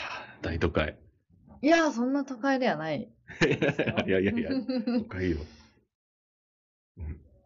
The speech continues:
Speaker 1: 北海道は札幌とそれ以外でできてるようなもんじゃん。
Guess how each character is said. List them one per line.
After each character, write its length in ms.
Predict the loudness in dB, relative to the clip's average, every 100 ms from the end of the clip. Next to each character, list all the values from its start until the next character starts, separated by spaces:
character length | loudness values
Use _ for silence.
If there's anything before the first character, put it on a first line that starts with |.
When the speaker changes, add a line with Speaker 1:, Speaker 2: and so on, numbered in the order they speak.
| _ _ -20 _ -6
Speaker 1:
北 100 | -6 -2
海 220 | 2 4
道 240 | 2 -2 -2
は 320 | -4 -6 -8
札 160 | -12 0
幌 200 | 2 2
と 100 | 2
そ 120 | 4
れ 100 | 4
以 60 |
外 140 | 2 0
で 80 | -2
で 140 | -4
き 60 | -2
て 100 | -2
る 80 |
よ 60 | 0
う 20 |
な 80 | 0
も 120 | 2
ん 40 | 2
じ 80 |
ゃ 40 |
ん。 60 | -2